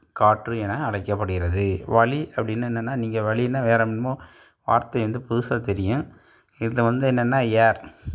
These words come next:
அதாவது கேஸ் அப்படின்னு சொல்ல பார்த்தீங்களா? இங்கிலீஷ்ல சொன்னா ஈஸியா வரும். கேஸ். ஆ, அதான் உங்களுக்கு ஒரு ஏர் அப்படிங்கிறது, அந்த ஏரை தான் வளி அப்படின்னு சொல்லுவாங்க. புரியுதுங்களா? So அது வந்து விசையோட இயங்கக்கூடிய ஒரு வாயு அல்லது ஒரு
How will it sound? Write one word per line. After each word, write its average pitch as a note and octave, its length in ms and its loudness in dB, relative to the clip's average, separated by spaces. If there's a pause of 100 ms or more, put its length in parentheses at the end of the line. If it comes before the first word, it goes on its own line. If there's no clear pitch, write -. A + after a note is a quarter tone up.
(180)
அதாவது A2+ 240 -8
கேஸ் A2 380 0
அப்படின்னு A#2 220 -2
சொல்ல A2 140 -4
பார்த்தீங்களா? A2+ 580 0
இங்கிலீஷ்ல B2+ 440 -2
சொன்னா A#2 180 -2
ஈஸியா A#2 340 0
வரும். G#2 280 -2
கேஸ். A#2 420 2 (960)
ஆ, C#3 240 0 (400)
அதான் A#2 320 4 (100)
உங்களுக்கு G#2+ 460 -4
ஒரு A2 220 -2
ஏர் A2 300 2 (100)
அப்படிங்கிறது, A2 680 -4
அந்த A#2 200 -2
ஏரை B2 380 2
தான் C#3 180 -4
வளி A2+ 320 0
அப்படின்னு A2 160 -8
சொல்லுவாங்க. G2 480 -4 (160)
புரியுதுங்களா? A#2 420 0 (840)
So C3 220 2
அது A#2 140 4
வந்து B2 240 -4
விசையோட B2 460 -2
இயங்கக்கூடிய A2 640 -2
ஒரு A#2 340 0
வாயு G#2+ 500 2
அல்லது B2 520 -2
ஒரு B2 320 -4